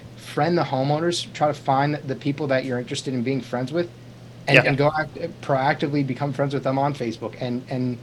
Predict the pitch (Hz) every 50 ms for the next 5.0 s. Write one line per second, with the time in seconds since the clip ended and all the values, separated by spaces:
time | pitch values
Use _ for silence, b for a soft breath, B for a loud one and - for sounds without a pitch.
0 | - - - 117 120 131 131 131 - 170 175 175 165 165 160 - - 180 165 -
1 | - 165 165 165 - - 165 156 - 156 139 160 170 - - - 170 170 156 151
2 | 139 127 147 160 160 - - 143 127 123 117 120 139 156 - - 139 143 143 147
3 | 147 - 151 143 147 - - - 143 143 - 143 117 131 123 - 131 135 143 143
4 | 147 170 143 143 131 107 - - 113 107 - 135 131 123 117 123 123 135 - -